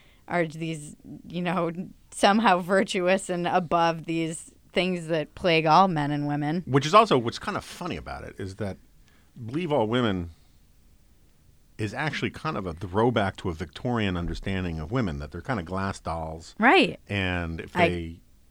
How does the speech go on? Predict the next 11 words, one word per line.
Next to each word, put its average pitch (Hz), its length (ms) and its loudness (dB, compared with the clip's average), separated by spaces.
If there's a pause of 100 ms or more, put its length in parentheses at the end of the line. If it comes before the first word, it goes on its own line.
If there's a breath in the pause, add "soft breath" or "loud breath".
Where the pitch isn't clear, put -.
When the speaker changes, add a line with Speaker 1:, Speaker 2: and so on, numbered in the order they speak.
(180)
Speaker 2:
say 123 260 0
something 104 340 -2
happened, 92 420 0
it - 80 -8
must 107 240 -4
be 98 100 -8
true 101 300 -6
because 92 300 -8
their 90 140 -6
virtue 92 420 -6
is, 85 280 -10